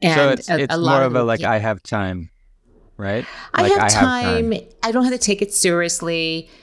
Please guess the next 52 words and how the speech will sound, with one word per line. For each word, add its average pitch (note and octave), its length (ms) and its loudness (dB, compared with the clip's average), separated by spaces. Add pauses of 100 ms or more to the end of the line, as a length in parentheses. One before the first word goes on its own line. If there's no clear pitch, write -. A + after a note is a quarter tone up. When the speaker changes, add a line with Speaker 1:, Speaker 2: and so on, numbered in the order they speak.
(120)
Speaker 2:
How B3+ 140 2
big G#3 200 4
is F3+ 140 0
it - 100 -6
really D3 240 -6
going C#3 280 -8
to C3+ 100 -8
be? C3+ 560 -6 (240)
Sure, B3 260 4
it's F#3+ 140 0
gonna F#3+ 160 0
make D#3+ 180 -4
a D#3 60 -8
difference. C#3 560 -2
A C3+ 40 -8
couple - 240 -10
jobs B2+ 360 -4
are - 20 -6
gonna C3+ 140 -4
be C3 160 -2
impacted, B2 720 -4
but C3 300 -2
in F#3+ 140 2
the E3+ 180 0
end, C#3+ 440 -2 (200)
it's F3 180 0
not D#3 160 0
gonna C3+ 160 0
be B2+ 340 -4
that A2+ 280 -10
good, - 320 -18 (240)
right? D#3+ 420 -4 (880)
Speaker 1:
Right. G2+ 260 -8 (120)
And D#3 200 2
it's D3+ 40 2
Speaker 2:
And D3 80 -4
Speaker 1:
just, G3 180 0
like, F#3 180 2
a E3 60 -2
Speaker 2:
it F3 100 4
Speaker 1:
case C3+ 260 0
Speaker 2:
isn't. C3 120 -4
Speaker 1:
of, A#2 100 -4
like, A2 380 -4 (640)
outrunning A#2 580 0
the G#2 100 -4
bear G2+ 520 -4
versus G2+ 380 -4
the G2+ 120 -2
other F#2+ 160 -2
campers. G2 640 -4
Like, F2+ 280 -6